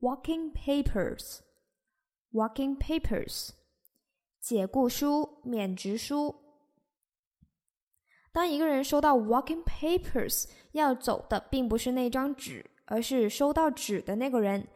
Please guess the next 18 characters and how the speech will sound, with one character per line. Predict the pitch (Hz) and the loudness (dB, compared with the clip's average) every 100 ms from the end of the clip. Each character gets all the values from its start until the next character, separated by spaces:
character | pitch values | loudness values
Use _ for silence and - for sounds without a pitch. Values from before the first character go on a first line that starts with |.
| - - - | -20 -18 -2
这 | 277 | 0
表 | 240 | 2
示 | 208 - 240 | 0 0 0
这 | 254 | 2
个 | 240 | 2
人 | 208 214 | 2 0
被 | 240 | -2
解 | 226 - 190 | -2 -2 -4
雇 | - - 330 | -2 2 2
了， | 277 - - - - | 2 0 -6 -20 -10
老 | 214 208 | -2 0
板 | 226 190 | 0 0
让 | 202 | -2
人 | 196 196 | -2 -2
换 | 220 285 | 0 2
个 | 247 | 2
地 | 233 339 247 | 0 2 0
方。 | - | -2